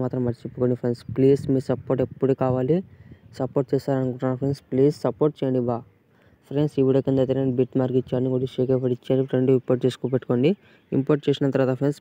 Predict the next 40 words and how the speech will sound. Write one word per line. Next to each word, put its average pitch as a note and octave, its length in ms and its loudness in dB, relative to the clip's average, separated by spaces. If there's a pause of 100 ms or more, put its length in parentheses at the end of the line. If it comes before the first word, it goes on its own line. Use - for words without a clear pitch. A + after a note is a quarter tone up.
best - 260 -2
అయితే C3 200 -2
మీరు C3 180 0
bit C3 240 0
mark C3 220 0
ప్యాలెట్ C3 240 0
అయితే C3+ 140 0
open B2+ 260 -2
చేసుకోండి. B2+ 420 0 (580)
ఓపెన్ D3+ 280 2
చేసిన C#3 280 0
తర్వాత B2+ 240 -2
ఫ్రెండ్స్, C#3+ 220 -2 (100)
మీకు C3 180 0 (240)
చాలా C#3 160 2 (200)
ఈజీగానే D3+ 400 4
ఉంటది C3 280 0
వీడియో C3 220 4
అయితే. D3 160 2 (580)
మీరు C#3 140 4 (100)
వన్ C3+ 100 2 (100)
మినిట్‌లో C#3+ 360 2
చేసుకుంటారు, C3+ 440 -2 (100)
అంత C3 120 -2 (140)
ఈజీగా C3+ 260 2 (100)
ఉంటది. B2+ 280 0 (640)
మీరు C#3 200 2
స్కిప్ - 300 -2
చేయడం, D3+ 260 4 (200)
స్కిప్, D#3+ 180 -2 (720)
మీరైతే D3 320 2
స్కిప్ - 260 -4
చేయకండి C#3 340 2 (120)
ప్లీజ్. C3 240 2 (960)
చూడండి, D#3 360 4
వీడియో C#3 240 4
చూస్తేనే D#3 340 2
మీకు D3 120 4
కూడా D3 160 2
కొంచెం C3 180 -2